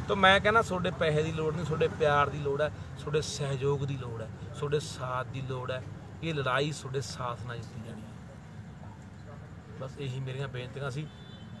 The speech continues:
ਹੁਣ ਆਪਾਂ ਵੱਧ ਤੋਂ ਵੱਧ ਮੇਰਾ ਵੀਰ ਜਿੰਨੇ, ਜਿੱਥੇ ਤੁਹਾਨੂੰ ਕੋਈ ਨੇੜੇ ਲੱਗਿਆ, ਕਿਤੇ ਕੋਈ ਰੇਲਵੇ ਲਾਈਨ 'ਤੇ ਬੈਠਾ ਹੈ, ਸਾਡੇ ਕਿਸਾਨ ਬੈਠੇ ਨੇ,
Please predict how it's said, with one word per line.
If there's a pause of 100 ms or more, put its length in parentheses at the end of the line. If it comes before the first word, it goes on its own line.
(140)
ਹੁਣ
ਆਪਾਂ (380)
ਵੱਧ
ਤੋਂ
ਵੱਧ
ਮੇਰਾ
ਵੀਰ (300)
ਜਿੰਨੇ, (340)
ਜਿੱਥੇ
ਤੁਹਾਨੂੰ
ਕੋਈ
ਨੇੜੇ
ਲੱਗਿਆ, (240)
ਕਿਤੇ
ਕੋਈ
ਰੇਲਵੇ
ਲਾਈਨ
'ਤੇ
ਬੈਠਾ
ਹੈ, (560)
ਸਾਡੇ
ਕਿਸਾਨ
ਬੈਠੇ
ਨੇ,